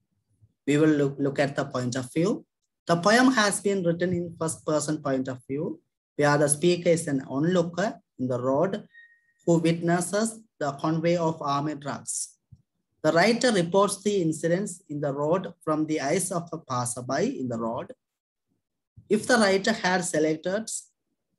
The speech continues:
a parent or a sibling as a speaker in the poem,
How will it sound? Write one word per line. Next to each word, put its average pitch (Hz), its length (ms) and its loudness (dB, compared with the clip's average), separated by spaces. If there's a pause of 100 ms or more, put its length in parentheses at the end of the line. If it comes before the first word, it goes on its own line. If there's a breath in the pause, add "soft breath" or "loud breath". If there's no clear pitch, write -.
(640)
a 170 160 6
parent 180 500 2
or 156 200 2
a 147 80 0
sibling 151 540 -2 (300)
as 139 180 -6
a 139 60 -8
speaker 180 720 -2 (540)
in 135 60 4
the 135 100 4
poem, 143 600 -2